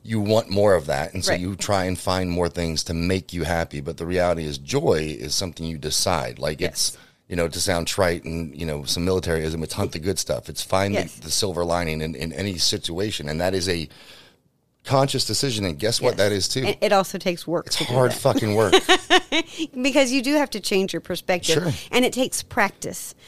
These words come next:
Speaker 2: But the, the reality is, is everything that you do, whether it's your marriage, your relationship with your kids, your job, your fitness, your nutrition, all the th-, you know, it's like yoga. They call it a yoga
Speaker 1: Right.
Speaker 2: practice because you're practicing it
Speaker 1: Sure.
Speaker 2: every day. No matter how good you get,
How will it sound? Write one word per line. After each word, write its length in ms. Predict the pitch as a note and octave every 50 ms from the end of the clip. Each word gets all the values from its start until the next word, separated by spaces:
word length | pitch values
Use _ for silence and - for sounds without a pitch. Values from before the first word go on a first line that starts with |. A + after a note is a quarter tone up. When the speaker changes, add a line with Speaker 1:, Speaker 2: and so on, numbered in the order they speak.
| - - -
Speaker 2:
But 180 | - A#3 A#3+ -
the, 120 | B3+ A#3+
the 280 | - - G3 G3+ A#3 A3+
reality 420 | G#3 A3+ A#3 A#3+ B3 B3 A3+ A3+ A3
is, 120 | G#3+ F#3
is 140 | G3+ F#3 - _ _ -
everything 500 | A3+ A3 G#3+ A#3 A3+ A3 - G#3+ G#3+ G#3+
that 120 | G3+ -
you 140 | - G3+ G3+
do, 460 | F3+ F3 G3+ G3+ G3 G3 G3+ G3+ G#3 - - - - -
whether 320 | - F3+ F#3 F3+ F#3 F3+ F3+
it's 200 | F3 - - F3+
your 140 | F#3 F3+ E3+
marriage, 540 | F#3 F3+ F#3+ F#3+ F#3+ F#3+ F#3+ F#3+ F3+ -
your 100 | F3 E3+
relationship 520 | E3 E3+ F3 F3+ F3 - F3+ - - F3 E3+
with 80 | F3+
your 100 | F3+ E3+
kids, 500 | D#3 - - G3+ F#3+ F#3 F3+ F3 E3 -
your 100 | E3+ D#3+
job, 560 | D3+ - - F#3 F3 F3 F3+ F3 F3 E3+ E3+ E3
your 340 | D3+ D3+ D3 D3 D3 C#3+ - - - - - -
fitness, 560 | - - - A#3+ A3+ - - G#3+ G#3 G3+ - F3
your 80 | D#3
nutrition, 580 | D#3 C#3+ C#3+ - - A3 G3+ - - G3 G3 F#3
all 160 | B2 F#3 G3
the 100 | F#3+ G3+
th-, 120 | F3+ - -
you 60 | G3
know, 120 | F#3 E3+
it's 100 | E3 - -
like 160 | F3+ D#3+ - - -
yoga. 480 | F3+ F#3 F3+ F3+ E3 E3 C#3+ C#3+ D3+ - - -
They 120 | D#3+ D#3
call 240 | - - F3+ F3 F3+
it 80 | - -
a 80 | -
yoga 340 | F3 E3 F3 E3+ E3+ D#3 F3
Speaker 1:
Right. 60 | -
Speaker 2:
practice 580 | - - - - A2 F#2+ - - D3 E3 - -
because 360 | - - E3+ - G#3+ F3+ E3
you're 100 | F3+ G3
practicing 720 | - - - G#3+ G3 G3+ G#3+ G3 - G#3 F#3+ - F#3 F3+ F3
it 80 | -
Speaker 1:
Sure. 80 | - F3
Speaker 2:
every 220 | E3+ E3+ F#3+ F#3
day. 200 | F3+ F#3 E3+ E3
No 100 | E3+ F3+
matter 200 | F#3+ G#3 G#3+ A#3
how 180 | G3+ A3+ B3+ B3+
good 320 | G#3+ F3+ G#3+ A3+ A#3+ G#3+ G#3+
you 120 | B3 A3+
get, 260 | G#3 A3+ G#3 - -